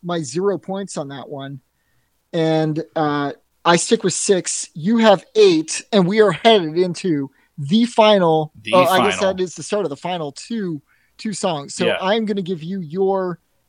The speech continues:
Speaker 1: ninth and penultimate song.
Speaker 2: All right. So if
Speaker 1: Are
Speaker 2: I
Speaker 1: you
Speaker 2: get
Speaker 1: ready?
Speaker 2: this one, yeah, I'm ready.
Speaker 1: I mean, yeah, if you get this one, it's over.
Speaker 2: Yeah.
Speaker 1: It is over.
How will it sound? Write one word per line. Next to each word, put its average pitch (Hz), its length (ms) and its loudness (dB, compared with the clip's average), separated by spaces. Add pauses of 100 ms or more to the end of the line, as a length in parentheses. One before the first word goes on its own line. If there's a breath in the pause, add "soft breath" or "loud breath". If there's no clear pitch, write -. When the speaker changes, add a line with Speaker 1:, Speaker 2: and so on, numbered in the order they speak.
(160)
Speaker 1:
ninth 165 680 -2 (720)
and 165 280 2
penultimate 214 880 -6 (120)
song. - 480 -6 (500)
Speaker 2:
All 98 120 -10
right. 104 220 -6
So - 120 -10
if - 80 -2
Speaker 1:
Are 160 120 6
Speaker 2:
I - 20 4
Speaker 1:
you 185 140 2
Speaker 2:
get 165 60 8
Speaker 1:
ready? 160 160 2
Speaker 2:
this 165 200 0
one, 92 340 -12 (1600)
yeah, 117 260 -4 (180)
I'm 104 120 -16
ready. 104 260 -10 (840)
Speaker 1:
I 220 100 8
mean, 208 320 6
yeah, 208 320 6
if 160 120 -2
you 254 60 0
get 302 180 0
this 233 240 -2
one, 147 360 -6 (320)
it's 180 200 -2
over. 147 400 -6 (240)
Speaker 2:
Yeah. 104 220 -4
Speaker 1:
It 180 160 0
is 147 220 -4
over. 131 440 -8